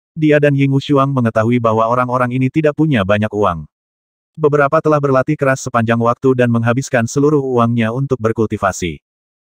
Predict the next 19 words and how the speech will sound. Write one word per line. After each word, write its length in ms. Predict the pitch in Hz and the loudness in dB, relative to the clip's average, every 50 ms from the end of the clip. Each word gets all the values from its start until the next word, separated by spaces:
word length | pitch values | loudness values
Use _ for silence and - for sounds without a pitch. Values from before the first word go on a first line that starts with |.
| _ _ _ | _ _ _
Beberapa 480 | 160 151 143 143 147 143 139 156 160 156 | -2 -2 0 2 2 0 2 0 0 0
murid 240 | 147 147 156 156 | 0 0 0 0
berasal 400 | 147 139 127 123 - - 143 143 | 0 0 0 0 0 0 0 0
dari 160 | 127 120 120 120 | 0 0 -2 0
keluarga 320 | 123 117 113 113 117 120 | 0 0 0 0 0 0
besar, 480 | 117 131 139 - 131 107 95 92 110 - _ _ _ - | -2 -2 -2 -2 0 -2 -2 -2 -6 -12 _ _ _ -6
tetapi 240 | 151 - 143 139 - | -4 -2 -2 -2 -2
status 320 | 165 - - 135 - 143 - | -2 -2 -2 -2 -2 -4 -4
mereka 300 | 131 120 113 113 - 117 | -4 -4 -2 0 0 0
dalam 240 | 113 110 107 110 110 | 0 2 0 0 0
keluarga 480 | - 117 120 123 131 147 143 135 107 | 0 0 0 0 0 0 0 0 -2
tidak 260 | 92 - 117 98 101 - | -2 -2 -2 -4 -4 -4
tinggi. 380 | 107 101 92 87 82 76 73 _ _ _ _ _ _ _ _ _ _ _ _ _ | -4 -6 -4 -6 -6 -8 -10 _ _ _ _ _ _ _ _ _ _ _ _ _
Setelah 400 | _ - - 147 - 151 156 170 | _ -6 -4 -2 0 2 2 2
menyatakan 480 | 180 175 170 151 139 - 135 127 131 127 | 2 0 0 0 0 0 0 -2 -2 -2
ini, 380 | 120 117 110 110 113 156 202 - _ _ _ | -2 0 0 0 0 0 -2 -4 _ _ _
orang-orang 500 | - 139 147 165 170 165 156 147 139 131 | 0 0 0 0 0 0 0 -2 -2 -2
ini 220 | 127 127 135 135 | -2 -2 0 0
memandang 340 | 127 117 110 110 113 113 113 | 0 0 2 2 2 0 0